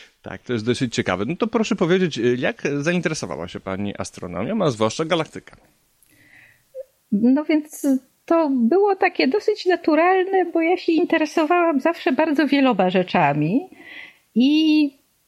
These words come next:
Speaker 2: zastanawiałam się jako dziecko, co by, co by było takiego, co by obejmowało te wszystkie rzeczy.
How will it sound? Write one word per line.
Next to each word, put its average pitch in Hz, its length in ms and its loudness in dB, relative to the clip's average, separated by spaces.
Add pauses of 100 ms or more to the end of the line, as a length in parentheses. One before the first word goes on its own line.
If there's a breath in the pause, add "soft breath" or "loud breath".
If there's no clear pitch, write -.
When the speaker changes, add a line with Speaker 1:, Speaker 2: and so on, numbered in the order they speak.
(1200)
Speaker 2:
zastanawiałam 302 1000 2
się - 220 -2
jako 269 500 2
dziecko, 277 720 0 (200)
co - 240 0
by, 262 420 0
co 339 200 -2
by 294 140 2
było 277 280 2
takiego, 302 680 0 (120)
co - 220 -2
by 247 200 2
obejmowało 262 720 2
te 254 120 -2
wszystkie - 460 -2
rzeczy. - 380 -6